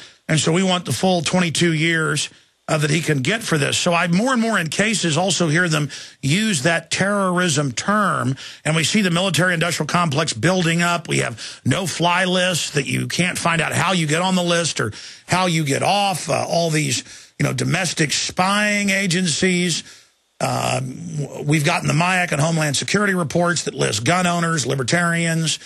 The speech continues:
anti-war activists as affiliated with terrorism. Uh, so, I mean, I see this being used across the board. I mean, even the senators involved that supported it said,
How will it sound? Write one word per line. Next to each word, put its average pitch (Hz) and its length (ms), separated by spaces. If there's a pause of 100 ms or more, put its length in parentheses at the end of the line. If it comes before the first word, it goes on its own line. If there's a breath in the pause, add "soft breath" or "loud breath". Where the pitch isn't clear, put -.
(260 loud breath)
anti-war 151 560
activists 170 720
as 135 420 (300 loud breath)
affiliated 190 720
with 175 140
terrorism. 175 840 (460 loud breath)
Uh, 151 440
so, 165 500
I - 120
mean, 170 120
I 196 120
see 208 220
this 165 180
being 165 260
used 160 420
across 175 440
the 147 100
board. 165 560 (240 loud breath)
I - 80
mean, 160 160
even 202 300
the 170 80
senators 214 500
involved 160 420
that 151 60
supported 226 500
it 135 140
said, 165 340